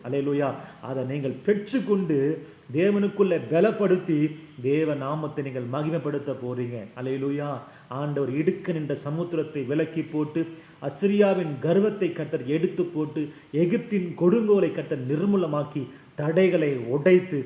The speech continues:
உங்களை ஆசீர்வாதத்தின் பாதையில கர்த்தர் கடக்க போக செய்ய போறார். ரெண்டாயிரத்தி இருபத்தைந்தாம் வருடம் நீங்கள் ஆசீர்வாதமாய் நீங்கள் கடந்து போவீங்க. துக்கத்தோடு நீங்க போக மாட்டீங்க. அல்லேலூயா. சமாதானத்தோடு நீங்க போவீங்க. வேதனையோடு நீங்க போக மாட்டீங்க. பலத்தோடு நீங்க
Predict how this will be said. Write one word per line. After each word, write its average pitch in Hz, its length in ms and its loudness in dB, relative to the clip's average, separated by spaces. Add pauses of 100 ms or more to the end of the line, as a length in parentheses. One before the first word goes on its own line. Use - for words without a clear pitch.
(220)
உங்களை 123 240 -4
ஆசீர்வாதத்தின் 170 840 0
பாதையில 151 480 0 (340)
கர்த்தர் 151 400 -4
கடக்க 170 280 -2
போக 147 260 0
செய்ய 143 240 -2 (100)
போறார். 139 320 -2 (260)
ரெண்டாயிரத்தி 151 500 0
இருபத்தைந்தாம் 156 640 0
வருடம் 151 400 2 (220)
நீங்கள் 135 260 -6
ஆசீர்வாதமாய் 190 960 2
நீங்கள் 151 260 -2
கடந்து 147 220 0
போவீங்க. 139 420 0 (320)
துக்கத்தோடு 175 500 2
நீங்க 160 180 -2
போக 156 380 0
மாட்டீங்க. 131 380 -4 (380)
அல்லேலூயா. 160 540 2 (340)
சமாதானத்தோடு 160 640 2
நீங்க 139 320 -4
போவீங்க. 135 380 -2 (360)
வேதனையோடு 190 440 6
நீங்க 170 180 0
போக 165 280 2
மாட்டீங்க. 147 440 -2 (440)
பலத்தோடு 151 500 2
நீங்க 135 240 -4